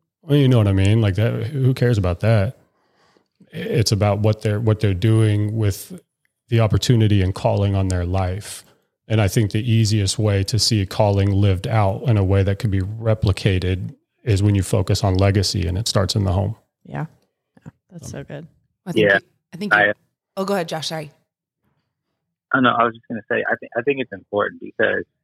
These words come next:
Speaker 4: when you start talking about what is the definition of a man, well, then you get a lot of different, I, I think, um, debates about how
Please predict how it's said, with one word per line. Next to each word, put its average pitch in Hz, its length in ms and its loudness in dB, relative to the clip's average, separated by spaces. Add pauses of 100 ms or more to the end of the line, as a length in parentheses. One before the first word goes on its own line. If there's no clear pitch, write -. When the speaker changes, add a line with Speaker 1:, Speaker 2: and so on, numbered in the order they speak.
(380)
Speaker 4:
when 117 120 -2
you 117 100 0
start 135 240 0
talking 113 240 -2
about 98 220 0
what 107 160 0
is 98 100 -2
the 92 80 -4
definition 98 540 -6
of - 100 -10
a - 60 -14
man, 95 300 -2 (140)
well, 98 120 2
then 101 160 0
you 101 100 0
get 98 140 0
a 87 80 0
lot 87 200 2
of 90 100 -2
different, 87 420 -4 (480)
I, 104 120 2 (200)
I 101 80 -2 (100)
think, 92 260 -4 (280)
um, 85 460 -4 (140)
debates 92 560 0
about 90 380 0
how 87 300 0